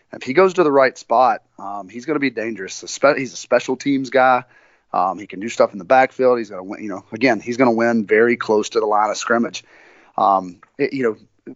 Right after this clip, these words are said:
some folks may kind of struggle with, you know, with the comp on this because there's not a, you know, there's not a lot of f-, film on the guy. Um,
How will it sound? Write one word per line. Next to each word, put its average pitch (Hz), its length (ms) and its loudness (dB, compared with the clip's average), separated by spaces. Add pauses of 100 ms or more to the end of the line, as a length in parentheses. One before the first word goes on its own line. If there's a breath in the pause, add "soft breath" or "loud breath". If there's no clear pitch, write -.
(120)
some 160 260 0
folks 156 240 -4
may 131 120 0 (1200)
kind 127 120 -2
of 110 60 -8
struggle 127 360 0
with, 117 220 -2
you 123 60 -8
know, 113 80 -6
with 98 120 -12
the - 60 -18 (120)
comp 185 240 4
on 113 200 2
this 110 220 2
because 110 260 -6
there's 110 140 -8
not 120 200 4
a, 107 80 0 (140)
you 117 100 -10
know, 110 60 -6
there's 107 140 -8
not 135 140 2
a - 20 2
lot 131 140 4
of - 60 -8
f-, - 160 -20 (320 soft breath)
film 160 320 0
on 131 120 -4
the 113 80 -12
guy. 117 320 -2 (300)
Um, 104 380 -4